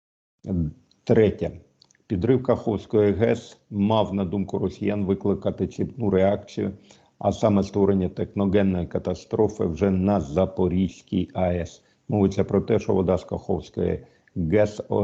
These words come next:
використовується в прудах-охолоджувачах. До речі, всі ті бравурні заяви магате про те, що води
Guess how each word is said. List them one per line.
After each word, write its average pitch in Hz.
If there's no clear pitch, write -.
використовується 98
в 95
прудах-охолоджувачах. 87
До 98
речі, 123
всі 123
ті 120
бравурні 107
заяви 101
магате 98
про 95
те, 92
що -
води 87